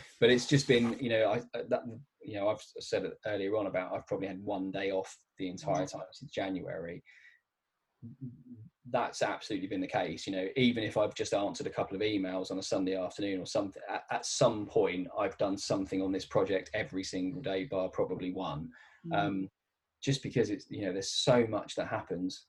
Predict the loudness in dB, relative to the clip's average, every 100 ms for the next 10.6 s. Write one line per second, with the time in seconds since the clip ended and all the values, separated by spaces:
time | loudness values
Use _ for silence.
0 | _ -4 0 2 6 8 6 2 -2 -4
1 | -4 -4 -6 -4 -4 -4 -4 -4 -4 -4
2 | -4 -2 0 0 -2 -2 0 -2 0 0
3 | 0 -2 -2 0 2 0 0 0 2 2
4 | 2 2 2 2 -2 -4 0 2 2 0
5 | -2 -4 -4 -8 -2 0 2 2 4 4
6 | 2 2 0 -4 -8 -8 -14 _ 0 0
7 | 4 6 6 4 2 4 2 2 2 2
8 | -6 -2 2 4 2 0 0 0 4 4
9 | 4 0 -2 0 -2 -4 -2 0 2 2
10 | 2 2 2 2 0